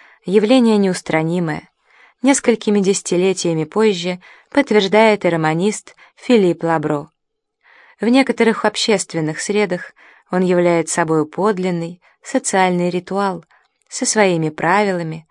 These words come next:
с особым четким кодексом. Это стало одним из открытий, поражающих героя-повествователя из романа "Иностранный студент",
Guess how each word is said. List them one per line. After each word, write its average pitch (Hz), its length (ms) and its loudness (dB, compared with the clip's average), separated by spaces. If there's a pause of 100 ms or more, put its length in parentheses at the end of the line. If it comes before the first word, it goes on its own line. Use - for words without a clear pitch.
(240)
с - 140 -10
особым 180 460 -2
четким 156 460 -6
кодексом. 156 720 -8 (920)
Это 196 200 -2
стало 180 340 2
одним 180 360 0
из 170 100 -4
открытий, 180 800 -6 (340)
поражающих 170 720 -2
героя-повествователя 170 1400 -2 (340)
из 175 140 -6
романа 180 400 2
"Иностранный 170 640 -2
студент", 160 720 -8